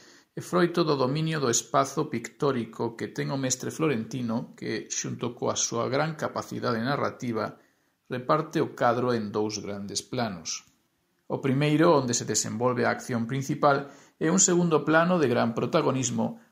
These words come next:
onde se mostra a visión que o santo Juan de Mata ten durante a súa primeira misa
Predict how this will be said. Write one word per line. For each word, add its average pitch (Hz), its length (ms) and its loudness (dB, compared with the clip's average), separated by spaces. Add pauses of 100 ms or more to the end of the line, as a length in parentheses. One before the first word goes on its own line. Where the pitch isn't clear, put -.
(120)
onde 156 160 2
se 156 160 2
mostra 180 480 2
a - 20 4
visión 143 540 0
que - 80 -4
o 110 80 2
santo 131 340 0
Juan 139 300 -2
de 139 80 0
Mata 117 400 0
ten 160 240 0
durante 113 400 -4
a 104 80 0
súa 107 180 -4
primeira 113 540 -6
misa 123 560 -2